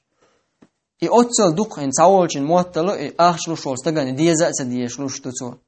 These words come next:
Ish ye sahal dal san ço duk diyesh tu tsuniz. Dalaha sul ço ga Allah duku üyezi. Allah isaq del chin khiri ol shol yal khu i qimat din ashin sunakhab. Payt khir buy khu ishe de wa ta'doya. Otsal shin duk del shiha lu shtu tso iz.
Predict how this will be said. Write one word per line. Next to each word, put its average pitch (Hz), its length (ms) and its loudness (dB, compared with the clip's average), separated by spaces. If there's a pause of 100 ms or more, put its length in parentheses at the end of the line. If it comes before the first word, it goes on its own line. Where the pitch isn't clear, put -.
(560)
Ish 170 160 -2
ye 170 120 2
sahal 202 500 4
dal 175 320 6
san 190 180 0
ço 175 280 0
duk 160 180 -4
diyesh 143 300 0
tu 208 80 -6
tsuniz. 156 460 -6 (400)
Dalaha 160 520 4 (160)
sul 196 340 -4
ço 139 240 -2
ga 156 60 0
Allah 160 440 0
duku 180 300 -8
üyezi. 151 460 -4 (320)
Allah 160 380 2
isaq 160 400 4
del 127 140 -4
chin 123 180 -10
khiri 156 220 -2
ol 139 180 -2
shol 131 120 -6
yal 165 260 4
khu 147 180 -8
i 160 140 -6
qimat 175 480 -4
din 127 140 -6
ashin 123 420 -8
sunakhab. 127 360 -8 (300)
Payt 180 300 2
khir 139 200 -6
buy 165 180 -2
khu 131 160 -10
ishe 127 260 -8
de 160 80 0
wa 151 420 -2
ta'doya. 131 540 -6 (300)
Otsal 170 380 -6
shin 131 200 -8
duk 160 180 -6
del 147 160 -4
shiha 135 400 -6
lu 143 120 -4
shtu 139 200 -10
tso 127 180 -10
iz. 127 160 -12